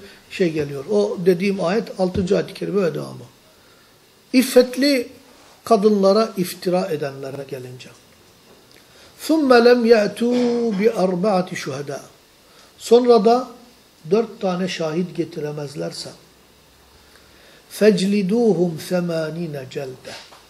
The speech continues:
Onlara seksen sopa vur. Öyle ümmetin, Müslümanların namusu isteyenin istediği gibi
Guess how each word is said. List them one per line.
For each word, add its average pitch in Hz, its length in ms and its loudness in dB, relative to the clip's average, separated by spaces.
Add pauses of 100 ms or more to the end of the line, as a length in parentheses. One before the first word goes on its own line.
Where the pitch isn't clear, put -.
(1080)
Onlara 160 520 -4 (760)
seksen 135 580 -6
sopa - 340 -12
vur. - 280 -20 (1800)
Öyle 147 240 -8 (800)
ümmetin, 160 420 -6
Müslümanların 143 880 -10
namusu 143 580 -8 (1000)
isteyenin 165 540 -2
istediği 156 640 -6
gibi 160 360 -2